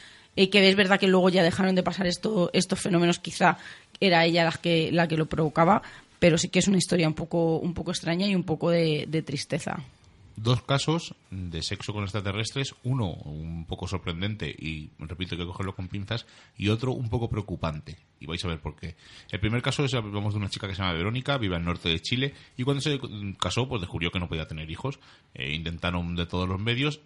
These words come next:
Speaker 2: y fu-, era imposible. Eh, recuerda que una noche tuvo un sueño muy extraño, dice que estaba desnuda, que estaba tendida en un quirófano, en una sala muy luminosa,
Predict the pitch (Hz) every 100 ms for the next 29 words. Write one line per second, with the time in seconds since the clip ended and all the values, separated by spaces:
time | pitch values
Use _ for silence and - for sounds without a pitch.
0 | _ - 87 - - 85 80 78 - 78
1 | 80 - _ _ _ _ - - 90 90
2 | 90 104 98 95 98 107 127 143 101 92
3 | 95 90 90 82 - 135 135 123 101 87
4 | 92 85 82 95 123 120 98 90 90 85
5 | 85 80 78 92 92 123 110 95 87 87
6 | 82 80 85 110 131 131